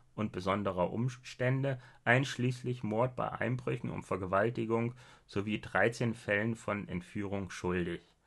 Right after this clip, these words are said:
Am einundzwanzigsten August zweitausendzwanzig erhielt D'Angelo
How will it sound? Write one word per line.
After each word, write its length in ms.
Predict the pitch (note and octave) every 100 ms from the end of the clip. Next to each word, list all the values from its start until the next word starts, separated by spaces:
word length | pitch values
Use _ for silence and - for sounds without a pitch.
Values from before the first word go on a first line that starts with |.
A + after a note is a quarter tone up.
| _ _ _ -
Am 200 | G2+ -
einundzwanzigsten 880 | A#2+ D3+ D#3 - C3 C3+ C3 - A2+
August 500 | G#2 A#2+ D3 D3 -
zweitausendzwanzig 1300 | - G#2 G#2 G2+ G2 F#2 - G#2+ C#3 - D#3 D#3+ -
erhielt 500 | G2+ G#2+ A2+ A#2+ -
D'Angelo 720 | G2+ F#2+ B2+ C#3+ C#3 C#3 -